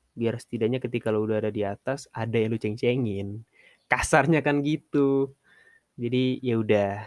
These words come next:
eh, selamat menjalani hari-hari lu.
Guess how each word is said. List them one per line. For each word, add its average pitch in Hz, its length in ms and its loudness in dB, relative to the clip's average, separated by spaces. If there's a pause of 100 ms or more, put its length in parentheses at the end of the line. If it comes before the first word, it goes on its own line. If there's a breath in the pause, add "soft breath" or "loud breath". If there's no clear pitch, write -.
(240 loud breath)
eh, 104 600 -4 (120)
selamat 107 720 -4
menjalani 110 560 0
hari-hari 104 480 -4
lu. 113 320 -4